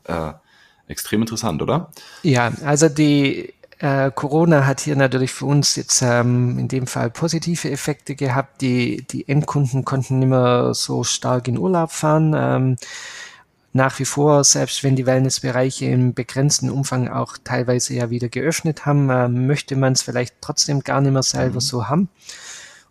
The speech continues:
Speaker 2: Und, ähm, die Kunden haben sich natürlich umgeschaut, wie kann ich das lösen? Ähm, wie kann ich aus meinem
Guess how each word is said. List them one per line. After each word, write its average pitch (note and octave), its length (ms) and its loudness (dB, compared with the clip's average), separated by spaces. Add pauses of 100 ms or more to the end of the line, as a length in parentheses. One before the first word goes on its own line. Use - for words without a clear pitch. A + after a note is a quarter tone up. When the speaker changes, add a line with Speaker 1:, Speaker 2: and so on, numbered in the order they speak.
Speaker 2:
Und, C3+ 400 4
ähm, B2 520 2
die A#2+ 520 -4
Kunden C3 600 -2
haben A#2+ 120 -2
sich - 220 -6
natürlich A#2+ 680 -6 (680)
umgeschaut, C#3+ 720 0 (100)
wie C3 160 -2
kann B2+ 260 0
ich B2+ 140 -2
das - 240 -4
lösen? D3+ 500 0 (300)
Ähm, B2+ 440 0
wie B2+ 140 -6
kann B2 240 -6
ich B2+ 200 -4
aus - 180 -4
meinem B2 340 2